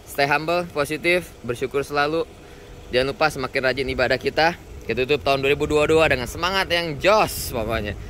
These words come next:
Thank you for watching. Jangan lupa doain pasangan kota kita. Selamat malam,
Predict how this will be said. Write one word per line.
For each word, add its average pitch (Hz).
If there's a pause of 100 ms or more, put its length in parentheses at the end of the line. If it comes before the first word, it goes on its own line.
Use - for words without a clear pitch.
(340)
Thank 139
you 160
for 156
watching. 160
Jangan 135
lupa 127
doain 120
pasangan 117
kota 107
kita. 101
Selamat 120
malam, 151